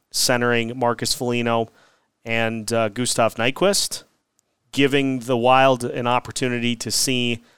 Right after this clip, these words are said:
how that looked in the event that that, um, is a spot that maybe they look to in the postseason.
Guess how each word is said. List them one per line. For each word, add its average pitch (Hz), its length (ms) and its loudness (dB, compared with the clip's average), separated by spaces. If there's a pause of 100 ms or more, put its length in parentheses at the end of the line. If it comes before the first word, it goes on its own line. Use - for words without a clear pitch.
(260)
how 123 240 4
that 117 340 2
looked 151 380 0
in 131 140 0
the 123 120 0
event 123 360 -2
that 113 240 -4
that, 127 480 0 (460)
um, 104 480 -2 (260)
is 127 160 0
a 127 40 2
spot 123 300 4
that 123 120 0
maybe 117 200 -2
they 110 160 0
look 110 300 -4
to 120 400 0 (1000)
in 127 140 -2
the 113 60 -4
postseason. 156 800 2